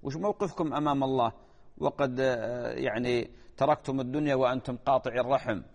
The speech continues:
مخلفين مشاكل ومعارك مع أرحامكم؟ ما موقفكم بين يدي الله؟ وش تقولوا لله عز وجل؟ وش عذركم؟ علشان أرض وعلشان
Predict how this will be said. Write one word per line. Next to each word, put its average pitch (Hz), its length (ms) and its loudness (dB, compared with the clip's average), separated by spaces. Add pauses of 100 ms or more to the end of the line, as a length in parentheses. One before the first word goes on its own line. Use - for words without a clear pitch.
(280)
مخلفين 131 640 -2
مشاكل 120 500 0
ومعارك 117 760 0 (360)
مع 120 300 0
أرحامكم؟ 120 560 -2
ما 196 140 2
موقفكم 160 520 0
بين 123 200 2
يدي 107 240 0
الله؟ 104 120 2
وش 127 120 -6
تقولوا 226 300 2
لله 139 260 4
عز 104 260 0
وجل؟ 95 400 -2 (260)
وش - 160 -6
عذركم؟ 160 500 0 (380)
علشان 147 440 0
أرض 147 280 2
وعلشان 127 800 0